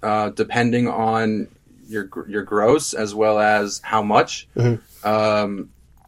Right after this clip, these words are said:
Speaker 1: your income, your income and how much you're taking out, you know, up to, up to forty thousand with, with minimal income,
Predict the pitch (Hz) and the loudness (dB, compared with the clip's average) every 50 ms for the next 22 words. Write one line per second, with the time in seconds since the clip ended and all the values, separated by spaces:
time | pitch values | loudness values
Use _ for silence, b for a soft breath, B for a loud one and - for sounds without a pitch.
0 | _ _ _ _ _ - 107 104 104 90 113 120 123 131 139 117 85 - 110 110 | _ _ _ _ _ -8 -4 -2 0 0 0 0 0 0 0 0 0 0 0 0
1 | 101 110 123 123 139 139 135 131 87 107 117 123 127 135 127 - - - - 123 | 2 2 2 2 4 4 4 4 4 2 4 4 4 4 4 2 -2 -8 -4 -2
2 | 123 123 123 123 - - 120 110 - 127 120 113 107 110 123 139 151 - - 117 | 2 2 2 0 0 -2 -8 -4 0 0 0 2 2 4 4 4 4 2 0 -2
3 | 113 110 117 123 120 95 117 - - 123 117 113 107 - 110 120 123 - - 127 | 0 2 4 4 4 2 2 0 2 4 4 4 4 4 2 0 0 0 0 2
4 | 110 104 101 - - - 120 123 123 120 120 - 110 123 123 127 131 135 123 110 | 2 0 0 -4 -2 2 2 2 2 2 2 4 6 6 6 6 4 2 0 0
5 | 107 - - - - 110 107 101 - - - _ - 107 110 117 123 123 123 117 | 0 -4 -8 -10 -4 -4 -4 -4 -4 -10 -20 _ -8 -4 0 2 4 4 4 4
6 | 104 98 113 123 127 147 147 160 165 156 131 - | 4 2 0 0 0 0 0 0 0 -2 -4 -8